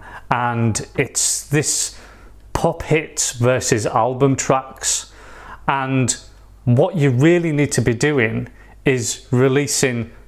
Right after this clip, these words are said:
some pop hits, so those images that really grab people,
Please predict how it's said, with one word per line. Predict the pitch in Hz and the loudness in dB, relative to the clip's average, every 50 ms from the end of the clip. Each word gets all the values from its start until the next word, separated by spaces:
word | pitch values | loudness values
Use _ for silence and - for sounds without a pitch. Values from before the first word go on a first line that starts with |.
| - - - - - - - - - - | -20 -20 -20 -20 -20 -20 -20 -20 -16 -8
some | - - - 131 107 - | -4 -2 -2 -2 -2 -2
pop | - - 156 139 - - | 0 0 0 0 0 -4
hits, | - - 156 143 131 - - - - | -4 -2 -2 -2 -2 -4 -6 -4 -2
so | - - 135 120 | 0 0 2 2
those | 139 147 135 135 123 113 - - - - - - - | 2 2 2 2 0 -2 -6 -12 -14 -18 -10 -2 0
images | 190 170 170 170 147 - - 139 123 110 104 | 0 0 0 -2 -2 0 0 0 0 0 0
that | - 127 123 - | -2 -2 -2 -2
really | 131 107 117 123 139 165 165 160 151 147 | -2 2 4 6 6 6 6 4 2 0
grab | 123 107 131 135 147 147 147 - - | 0 2 4 4 4 4 0 -2 -2
people, | - 151 139 131 - - 127 123 117 113 110 | -2 0 0 0 0 0 0 0 0 -2 -4